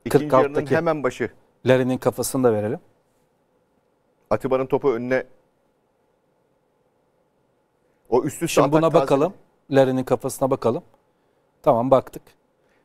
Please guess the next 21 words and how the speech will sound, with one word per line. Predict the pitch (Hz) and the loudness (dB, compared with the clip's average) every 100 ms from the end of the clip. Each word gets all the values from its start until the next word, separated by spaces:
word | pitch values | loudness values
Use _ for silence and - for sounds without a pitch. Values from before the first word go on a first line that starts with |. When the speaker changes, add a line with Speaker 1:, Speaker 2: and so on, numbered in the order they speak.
| - | -6
Speaker 1:
Üst | 131 160 | -4 -4
üste | 156 165 | 0 2
atak | 135 165 - | 2 -2 0
tazelediği | 151 147 151 151 147 | 0 0 -2 -2 0
bölümü | 147 156 | 0 -2
diyorsunuz | 131 101 98 117 | -4 -4 -6 -6
değil | 196 | -6
mi? | |
İkinci | 117 113 101 | -6 -8 -4
yarının | 104 98 98 | -4 -4 -6
hemen | 95 87 | -6 -6
başında. | 82 76 71 | -10 -14 -2
Speaker 2:
Pozisyonlardan | 156 147 151 - 165 175 170 175 | 0 0 -2 -4 0 0 2 0
yazıyor | 165 160 190 208 | -2 -2 0 -2
ya | |
kırk | 131 131 113 | 0 -2 0
altı | 127 123 120 | 0 0 0
Larin | 120 120 120 | 0 0 -2
kafa. | 123 - 101 - _ _ _ _ _ _ _ | -6 -6 -8 -10 _ _ _ _ _ _ _
Onu | 131 139 | -4 -2
söylüyorum. | - 104 92 85 | -4 -6 -6 -14